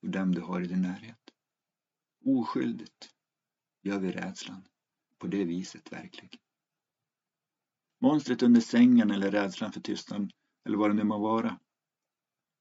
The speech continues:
har blivit bekräftat som verkligt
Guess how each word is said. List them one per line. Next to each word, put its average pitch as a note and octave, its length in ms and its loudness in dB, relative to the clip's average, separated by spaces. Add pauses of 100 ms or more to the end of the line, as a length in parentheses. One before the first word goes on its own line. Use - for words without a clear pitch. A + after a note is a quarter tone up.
(580)
har F#2 100 -4
blivit F#2 240 2
bekräftat - 800 -6 (280)
som F#2 220 -4
verkligt F2+ 760 -8